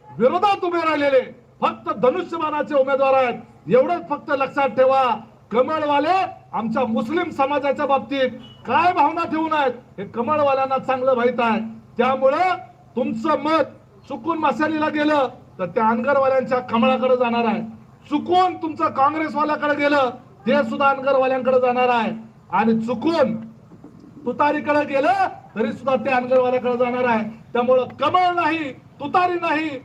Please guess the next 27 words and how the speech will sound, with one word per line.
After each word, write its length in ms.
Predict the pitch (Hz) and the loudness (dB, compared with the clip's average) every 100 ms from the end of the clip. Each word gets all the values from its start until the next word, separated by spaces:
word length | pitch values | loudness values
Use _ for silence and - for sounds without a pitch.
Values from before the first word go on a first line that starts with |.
| - 240 | -12 -4
काँग्रेसचा 560 | 269 294 302 226 294 226 | -2 0 -4 0 -2 2
हात 360 | 330 359 349 330 | 2 0 -2 -4
नाही, 400 | 302 302 277 220 220 - - - - - - - - - | -2 -2 -2 -4 -6 -16 -20 -20 -20 -20 -20 -20 -20 -4
फक्त 300 | 233 - - | -2 -2 0
आणि 220 | 285 277 - - | 0 0 -6 -2
फक्त 300 | 311 - 302 262 - - - - - - | -2 0 -2 0 -2 -8 -20 -20 -14 -2
धनुष्यबाण 720 | - 311 - 277 190 294 339 | 0 0 -2 -2 0 0 0
एवढंच 240 | 311 294 294 | -2 -4 -6
लक्षात 280 | - 277 | -4 -4
ठेवायचं. 720 | 247 269 262 240 254 240 220 - - - | 0 2 2 2 2 2 0 -6 -10 -4
आमच्या 280 | 233 269 233 | -2 0 -2
सिद्धी 360 | - 294 302 | -4 -4 0
वस्त्रे 420 | 285 226 285 302 254 226 - - 185 | 0 0 0 2 2 0 -8 -12 -10
नंबर 280 | 226 294 | -2 0
एकच्या 320 | 294 285 302 277 | 0 -2 -2 -2
नगराध्यक्ष 520 | 240 311 320 302 220 | 0 0 0 -2 -4
पदाचा 340 | 277 277 269 277 | 0 0 2 0
उमेदवार 600 | 254 262 247 254 240 226 - - - | 2 2 2 4 4 2 -4 -18 -8
आमचे 240 | 202 226 240 | -4 0 0
संजय 400 | 226 285 320 330 | 2 -2 0 0
देशमुख 580 | 311 277 262 285 254 226 - - | 0 -2 2 4 4 0 -12 -6
त्या 140 | 262 302 | 2 2
ठिकाणी 340 | 262 254 262 254 | 2 -6 -2 -2
तुमच्या 300 | 294 302 359 320 | -2 -2 0 2
प्रभागाचे 560 | 277 285 269 269 269 | 2 0 0 0 0
नगरसेवकाचे 760 | 208 240 320 311 294 262 254 262 | 2 2 0 0 0 2 2 0
उमेदवार 500 | 247 247 247 240 | 2 2 4 4